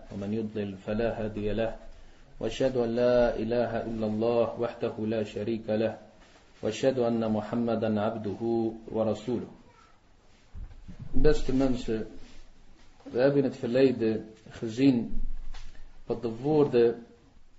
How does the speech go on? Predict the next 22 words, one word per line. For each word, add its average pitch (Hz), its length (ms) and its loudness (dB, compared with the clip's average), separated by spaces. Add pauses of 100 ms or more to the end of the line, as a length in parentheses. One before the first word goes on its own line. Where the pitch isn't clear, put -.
(260)
waren 127 400 2
van 117 140 -2
de 107 80 -2
priester 120 460 -2
Bahira, 120 720 0 (600)
omtrent 110 440 -2
de 107 60 -4
profeet, 117 500 -2
vrede 107 320 -4
zij 113 220 -2
met 110 180 -6
hem. 107 340 -2 (1040)
En 120 160 -4
vorige 131 380 2
week 123 380 2 (140)
zagen 131 440 -2
wij 107 240 0
hoe 120 220 -2
een 110 120 -4
andere 127 320 0
priester, 117 540 -6 (200)
genaamd 117 680 -4